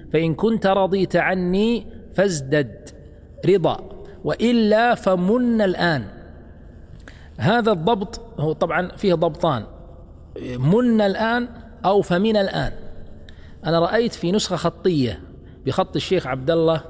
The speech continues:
بن دحيان رحمه الله في منسك نسب له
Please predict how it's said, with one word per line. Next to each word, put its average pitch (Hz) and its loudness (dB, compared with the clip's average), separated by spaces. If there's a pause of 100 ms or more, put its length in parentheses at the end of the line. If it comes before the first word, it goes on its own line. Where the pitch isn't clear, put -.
(600)
بن 147 0
دحيان 156 0
رحمه 147 0
الله 117 -2 (600)
في 143 2
منسك 180 2
نسب 185 2
له 165 2